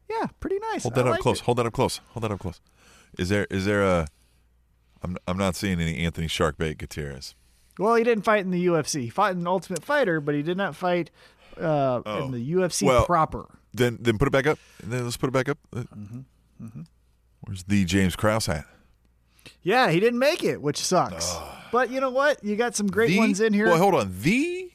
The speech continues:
Speaker 2: James Krause?
Speaker 1: Mm-hmm. But you got some great
Speaker 2: Yeah.
Speaker 1: ones in here. You got Forrest Griffin, Stephen Bonner, B J Penn, Ken Shamrock, as I mentioned, Hoist Gracie. You got, if you remember from U F C one, you got Art Jimerson, who fought with one glove on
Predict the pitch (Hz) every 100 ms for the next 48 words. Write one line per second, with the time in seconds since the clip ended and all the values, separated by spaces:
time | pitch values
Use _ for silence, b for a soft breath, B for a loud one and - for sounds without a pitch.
0 | _ 131 160 185 - 202 269 _ _ _
1 | - 156 151 151 190 196 180 240 240 240
2 | 226 208 180 220 214 220 196 214 214 208
3 | 190 165 - 196 165 - 202 170 - 175
4 | 139 135 202 208 202 190 B B _ 202
5 | 170 139 123 208 202 185 - 202 151 202
6 | 190 180 180 180 170 175 175 185 135 151
7 | 127 - 214 214 196 220 196 B B -
8 | 208 233 - B B - 202 185 180 220
9 | 262 208 185 160 196 240 208 - 226 202
10 | 202 254 208 B B 160 190 - 233 226
11 | 147 214 233 208 180 143 160 196 185 156
12 | 143 123 123 202 233 160 170 214 160 120
13 | 92